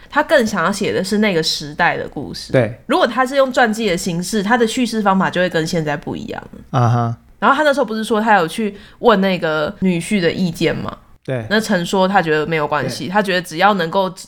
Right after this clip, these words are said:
Speaker 1: 让大家认识这个人，
Speaker 2: 对。
Speaker 1: 知道这个人不凡的经历就可以，不管用什么形式表示都可以。但我觉得他用小说的方式表示其实更好，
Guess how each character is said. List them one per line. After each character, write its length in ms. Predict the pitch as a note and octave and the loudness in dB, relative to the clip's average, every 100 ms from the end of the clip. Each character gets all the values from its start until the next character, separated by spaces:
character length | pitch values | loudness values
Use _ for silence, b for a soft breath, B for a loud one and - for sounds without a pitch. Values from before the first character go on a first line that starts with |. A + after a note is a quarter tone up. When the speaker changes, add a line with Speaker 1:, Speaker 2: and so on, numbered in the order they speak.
| - | 0
Speaker 1:
让 180 | G#3+ F#3+ | 0 2
大 160 | G3+ | 0
家 340 | E3+ E3+ D#3+ D#3+ | 2 0 -2 -2
认 180 | A3 F3 | 0 0
识 220 | E3+ F#3 | -2 -6
这 140 | E3 D#3 | -4 -2
个 100 | F2+ | -2
人， 380 | F2+ G1+ - A2 | -4 -8 -12 -12
Speaker 2:
对。 180 | B2 - | -12 -8
Speaker 1:
知 120 | D4 | -2
道 160 | E4 C#4+ | 0 2
这 140 | C4+ | 2
个 80 | A3 | 2
人 160 | E3+ | 0
不 100 | F#3 | -2
凡 240 | B3 E3 D#3+ | 0 0 0
的 80 | E3 | -2
经 240 | F3 F3 | -2 -2
历 120 | F3+ | -2
就 160 | E3 E3 | 0 -2
可 200 | - - | -2 -6
以， 140 | D3 | -6
不 80 | - | 0
管 160 | G3+ D#3+ | 2 2
用 100 | F3+ | 0
什 100 | F#3 | -4
么 60 | |
形 180 | E3 - | -6 -6
式 180 | F3+ D#3+ | -4 -2
表 180 | - - | -2 -4
示 140 | - | -6
都 100 | - | -10
可 140 | - - | -14 -18
以。 40 | - - | -16 -4
但 100 | F4 | 2
我 120 | C#4+ | 4
觉 160 | G#3+ F3+ | 2 0
得 120 | F3+ | 0
他 160 | G#3 A3 | 0 0
用 200 | A#3 A3 B | 0 -4 B
小 240 | - G3 E3+ | -2 0 2
说 220 | A3+ A3 | 4 2
的 40 | |
方 160 | G3 F#3+ | 4 0
式 200 | F#3+ G3 | 0 0
表 240 | E3 G2 | 0 0
示 200 | - G3 | -2 -4
其 240 | E3+ - F3+ | -2 -2 -2
实 460 | F#3 D#3 D#2+ F#3+ F#3+ - | -2 -6 -8 -10 -14 -2
更 240 | A3 D#3+ | 2 2
好， 340 | E3 - - | 0 -8 -8